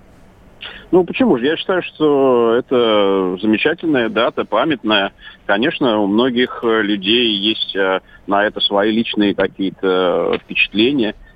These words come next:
Тем более, что страна пережила эти события. И, кстати, переживала их не только в тридцатые, но, конечно, надо сказать, и в двадцатые годы, и в сороковые, и в пятидесятые. Э, это все был мир страданий,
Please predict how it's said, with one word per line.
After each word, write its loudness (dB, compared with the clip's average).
Тем 0
более, 2
что -2
страна 0
пережила 0
эти -12
события. 0
И, -2
кстати, -4
переживала 0
их -4
не -6
только -2
в -12
тридцатые, -2
но, -2
конечно, -2
надо -2
сказать, -4
и -8
в -10
двадцатые -2
годы, 0
и -8
в -14
сороковые, -2
и -4
в -10
пятидесятые. -2
Э, 2
это 0
все 2
был 2
мир 4
страданий, 0